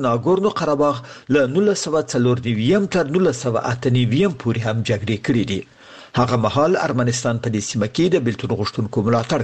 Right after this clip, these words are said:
کړی و. په نولس سوه څلور نوي کې د روسیې په منځګړتوب له اوربند راوروسته دا سیمه د ارمني ځواکونو تر کنټرول لاندې ده. آذربایجان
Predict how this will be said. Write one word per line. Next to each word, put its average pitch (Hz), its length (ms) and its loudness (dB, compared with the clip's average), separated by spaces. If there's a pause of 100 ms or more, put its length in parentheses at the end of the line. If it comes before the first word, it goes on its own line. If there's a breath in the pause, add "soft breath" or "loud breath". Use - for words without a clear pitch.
کړی 107 180 -2
و. 110 180 -2 (600 loud breath)
په 190 220 4
نولس 220 260 0
سوه 190 260 0
څلور 139 360 2
نوي 143 200 -2 (220)
کې 127 100 -4 (400 loud breath)
د 175 220 4
روسیې 208 220 2 (100)
په 156 100 -4
منځګړتوب 147 720 0
له - 140 0
اوربند 120 440 0 (120)
راوروسته 151 480 2
دا 120 180 -2
سیمه 151 260 0
د - 20 4 (120)
ارمني 117 380 0
ځواکونو 170 500 2
تر 117 180 -2
کنټرول 123 460 2
لاندې 110 300 0
ده. 110 80 -2 (800 loud breath)
آذربایجان 139 680 0